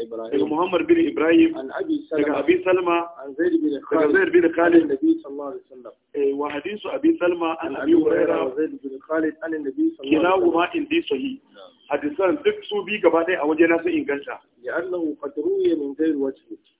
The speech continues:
Speaker 2: Domin an ruwaito shi ba ta fuska ɗaya ba ta fuska
Speaker 1: عن
Speaker 2: biyu
Speaker 1: أبي
Speaker 2: ba.
Speaker 1: هريرة عن النبي صلى الله عليه وسلم هذا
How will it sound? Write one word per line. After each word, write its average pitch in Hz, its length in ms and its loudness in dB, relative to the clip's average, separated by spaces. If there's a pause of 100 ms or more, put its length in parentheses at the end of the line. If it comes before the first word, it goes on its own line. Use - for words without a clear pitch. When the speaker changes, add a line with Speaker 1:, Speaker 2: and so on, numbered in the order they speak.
(240)
Speaker 2:
Domin 180 260 0
an 185 240 -2
ruwaito 190 240 4
shi 165 140 0
ba 139 180 0
ta 185 80 0
fuska 175 320 0
ɗaya 175 140 2
ba 151 80 2
ta 156 100 -2
fuska 160 240 -4
Speaker 1:
عن 131 220 0
Speaker 2:
biyu 127 100 0
Speaker 1:
أبي 131 80 -2
Speaker 2:
ba. 135 60 -4
Speaker 1:
هريرة 151 360 0
عن 143 180 -6
النبي 139 440 -6
صلى 123 100 -12
الله 127 140 -6
عليه 113 220 -8
وسلم 135 220 -8 (120)
هذا 120 100 -8